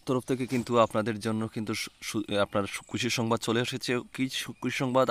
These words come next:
আপনাদের টিপিএসসিতে এখন কিন্তু যেগুলো রিক্রুটমেন্ট প্রসেসিং রয়েছে, সবগুলো কিন্তু পূরণ করা হবে। শুধু টিপিএসসির না, ত্রিপি-, ত্রিপুরাতে যতগুলো এক্সাম, যতগুলো এক্সাম কিন্তু এখন বর্তমানে স্থগিত করা হয়েছিল বা হচ্ছে না, এগুলো কিন্তু আমি যেরকম বলেছিলাম যে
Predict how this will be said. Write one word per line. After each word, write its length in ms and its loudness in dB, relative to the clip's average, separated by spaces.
আপনাদের 320 0
টিপিএসসিতে 480 0
এখন 220 -2
কিন্তু 180 -4
যেগুলো 320 4
রিক্রুটমেন্ট 420 0
প্রসেসিং 300 -2
রয়েছে, 240 2
সবগুলো 320 2
কিন্তু 340 -2
পূরণ 220 4
করা 220 4
হবে। 120 2
শুধু 180 -2
টিপিএসসির 480 0
না, 60 10
ত্রিপি-, 480 6
ত্রিপুরাতে 440 4
যতগুলো 600 8
এক্সাম, 420 4
যতগুলো 380 6
এক্সাম 280 6
কিন্তু 160 2
এখন 140 2
বর্তমানে 380 4
স্থগিত 340 4
করা 180 4
হয়েছিল 260 2
বা 60 8
হচ্ছে 320 2
না, 40 6
এগুলো 280 2
কিন্তু 240 -6
আমি 160 4
যেরকম 260 4
বলেছিলাম 380 4
যে 60 0